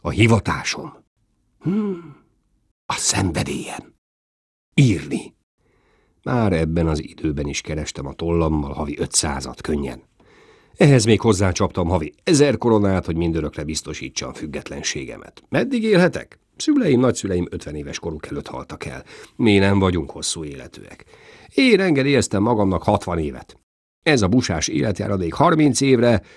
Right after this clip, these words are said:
a várható életem egész tartamára a kamatok figyelembevétele nélkül csak háromszázhatvanezer koronát tett ki.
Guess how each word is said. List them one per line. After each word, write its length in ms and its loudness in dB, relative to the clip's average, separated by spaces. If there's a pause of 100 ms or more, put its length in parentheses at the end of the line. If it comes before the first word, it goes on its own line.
(120)
a 80 -4
várható 460 2
életem 420 2
egész 320 -4
tartamára 580 2
a 60 -2
kamatok 400 -2
figyelembevétele 840 -2
nélkül 420 2
csak 200 -8
háromszázhatvanezer 1300 -4
koronát 440 -12
tett 200 -12
ki. 200 -14